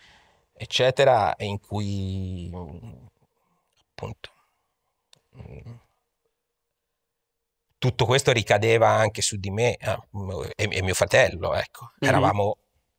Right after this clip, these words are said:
Speaker 1: i figli di Adriano Sofri, in
Speaker 2: Mhm.
Speaker 1: questo oggetto anche di, di, di grandi gentilezze, grandi,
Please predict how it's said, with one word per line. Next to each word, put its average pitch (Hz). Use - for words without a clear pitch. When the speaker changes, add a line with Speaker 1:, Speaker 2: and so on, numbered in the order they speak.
Speaker 1:
i 131
figli 110
di 104
Adriano 92
Sofri, 95
in 135
Speaker 2:
Mhm. 156
Speaker 1:
questo 117
oggetto 104
anche 101
di, 95
di, 92
di 98
grandi 98
gentilezze, 107
grandi, 98